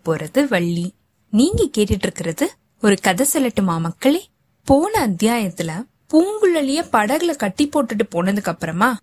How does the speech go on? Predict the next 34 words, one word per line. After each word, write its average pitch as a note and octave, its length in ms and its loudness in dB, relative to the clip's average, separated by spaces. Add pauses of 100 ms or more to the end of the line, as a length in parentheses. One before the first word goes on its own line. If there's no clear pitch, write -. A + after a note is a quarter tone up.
அவ G#3 360 2
அந்த G#3 400 0
கட்டுகளை C#4+ 640 0
அவிழ்க்கிறதுக்கு A#3+ 680 0
முயற்சி G#3+ 440 0
செஞ்சுட்டு G3+ 300 0
இருக்கும்போது F3 720 -2 (220)
சேந்தன் E4 440 0
அமுதன் A#3 240 2
அங்க G#3 240 0
வந்ததை F3+ 420 0
நம்ம F#3+ 260 -2
பார்த்தோம். D#3+ 500 -6 (340)
அவன் C4+ 420 2
வந்த C4 320 0
உடனே, G#3+ 560 -2
"நீ A#3+ 300 2
ஏன் F4+ 220 -2
இன்னும் D#4 320 0
முன்னாடியே C4+ 580 0
வரல?" G#3+ 640 0
அப்படின்னு G3 400 0 (120)
பூங்குழலி B3+ 580 0
அவனோட F#3+ 320 -2
சண்டை A3 400 0
போடுற G3 300 0
மாதிரி F#3 380 -2
பேசினதையும், E3 720 -4 (380)
அதுக்கு A3+ 480 0
அவன் A#3 300 0
காரணம் A#3 560 0
சொன்னதையும் F3 500 -4
நம்ம G3 260 -2
கவனிச்சோம். E3 600 -6